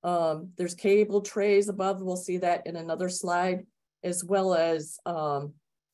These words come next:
we did, the other thing I wanna bring up to your attention is we have these, our cooling units are called, uh, Kyotos. And these were, um, we did a C F D model analysis to determine the placement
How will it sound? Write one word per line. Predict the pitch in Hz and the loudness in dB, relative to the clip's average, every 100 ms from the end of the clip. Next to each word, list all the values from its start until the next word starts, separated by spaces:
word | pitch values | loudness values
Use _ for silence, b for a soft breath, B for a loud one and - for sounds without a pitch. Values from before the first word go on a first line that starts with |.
| _ _ _ _ | _ _ _ _
we | - 175 | -8 2
did, | 196 190 185 - _ _ _ _ _ | 4 4 2 -4 _ _ _ _ _
the | 185 202 | 0 2
other | 165 214 | 4 2
thing | 240 220 | 0 -2
I | 208 | 0
wanna | 196 | 0
bring | 190 190 185 | 0 0 0
up | 180 - - - | -2 -6 -14 -8
to | 185 | -6
your | 175 | -6
attention | 175 170 185 175 | -4 -6 -4 -6
is | 170 170 - - _ _ _ - | -4 -4 -6 -10 _ _ _ 0
we | 208 | 2
have | 196 | 2
these, | 220 208 190 - _ _ | 2 -2 -4 -10 _ _
our | 185 | -6
cooling | 180 - 285 269 220 | -6 -8 -6 -2 0
units | 185 175 160 | 2 0 -2
are | 165 | -6
called, | 160 175 175 175 208 - | -4 0 0 0 -2 -2
uh, | 165 143 139 - | 0 2 0 -4
Kyotos. | - 202 185 170 147 - - - _ _ _ _ _ _ - | -8 0 2 4 2 -4 -12 -16 _ _ _ _ _ _ -6
And | 180 | 0
these | 208 247 233 220 | 2 2 0 2
were, | 214 196 180 180 | 4 6 4 0
um, | - 170 156 151 151 _ _ _ | 0 2 2 -2 -6 _ _ _
we | 180 185 | -6 0
did | 220 202 | 2 4
a | |
C | 180 - 240 | 2 0 2
F | 226 220 - | 2 0 0
D | 214 208 202 | 0 2 0
model | 196 180 180 185 180 | 0 2 4 2 0
analysis | 165 170 170 175 175 160 - | 0 2 2 0 -4 -10 -8
to | 175 | -8
determine | - 208 202 | -2 0 2
the | 185 | 0
placement | - 202 208 - 170 156 | -2 0 0 0 -6 -6